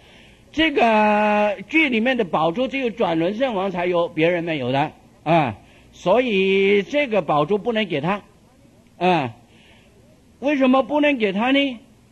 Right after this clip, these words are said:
呃，下文就解释说，所以者何？所以剧中宝珠不给他的原因何在呀？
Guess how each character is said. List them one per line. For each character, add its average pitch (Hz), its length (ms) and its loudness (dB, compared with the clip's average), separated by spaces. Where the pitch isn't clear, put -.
呃， 156 140 -2
下 196 220 -2
文 190 120 0
就 190 100 0
解 143 220 -4
释 165 140 -8
说， 165 160 0
所 180 420 2
以 190 200 -4
者 131 240 -4
何？ 185 320 2
所 262 500 2
以 262 320 0
剧 294 300 -2
中 254 280 2
宝 175 280 2
珠 240 160 -4
不 302 200 -6
给 208 160 -2
他 214 140 -2
的 220 120 -2
原 185 260 -2
因 226 160 -4
何 190 120 0
在 214 160 2
呀？ 220 300 2